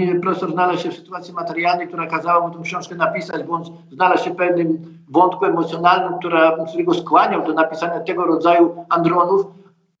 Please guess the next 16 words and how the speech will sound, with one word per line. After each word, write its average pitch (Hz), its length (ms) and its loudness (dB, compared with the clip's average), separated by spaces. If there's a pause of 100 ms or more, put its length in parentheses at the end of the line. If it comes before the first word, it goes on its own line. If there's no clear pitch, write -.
(120)
to, 208 440 4
to, 226 120 0
to 226 160 2
napisał. 208 520 -2
Ale 185 160 2
powiem 202 340 0
szczerze, 185 280 -4
ten 185 220 -2
podręcznik 196 760 0
nie 170 180 4
jest - 160 2
podręcznikiem, 214 720 -2 (220)
to 202 120 6
jest 156 140 6
zbiór 202 320 6
takich 180 420 -2